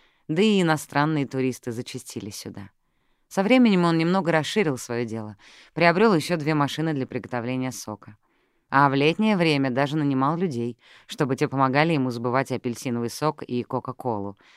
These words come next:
которая уже приобрела большую популярность и у нас в Испании. Словом, Андре был у нас тем, кого сегодня называют одним словом:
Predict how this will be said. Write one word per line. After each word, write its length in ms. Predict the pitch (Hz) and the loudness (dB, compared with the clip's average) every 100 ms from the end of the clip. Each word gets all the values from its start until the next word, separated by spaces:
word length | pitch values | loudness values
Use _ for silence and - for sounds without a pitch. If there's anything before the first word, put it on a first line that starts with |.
| _ | _
которая 380 | - 143 143 135 | -6 -2 0 0
уже 200 | 127 127 | -2 -4
приобрела 500 | 110 123 107 123 143 | -2 -2 -2 0 0
большую 380 | 135 117 - 143 | 0 -4 -4 -6
популярность 760 | 131 - 139 113 104 110 - | -6 -6 -4 -4 -6 -10 -10
и 40 | 131 | -8
у 60 | |
нас 260 | 123 98 - | -6 -8 -10
в 60 | 120 | -16
Испании. 520 | - 104 95 98 _ _ _ _ _ _ _ | -14 -16 -16 -18 _ _ _ _ _ _ _
Словом, 520 | - - 170 170 170 | -10 2 2 4 4
Андре 380 | 160 156 160 175 | 4 4 4 2
был 180 | 156 156 | 2 2
у 60 | 151 | 2
нас 220 | 139 - | 0 -2
тем, 340 | - 143 180 - - - _ | -2 0 0 -4 -20 -20 _
кого 220 | - 135 | -2 0
сегодня 360 | 135 139 135 170 | -2 -2 0 2
называют 460 | 170 131 127 151 151 | 0 0 0 0 0
одним 280 | 113 139 | 0 -2
словом: 520 | 175 - 117 110 110 | -2 -4 -6 -6 -8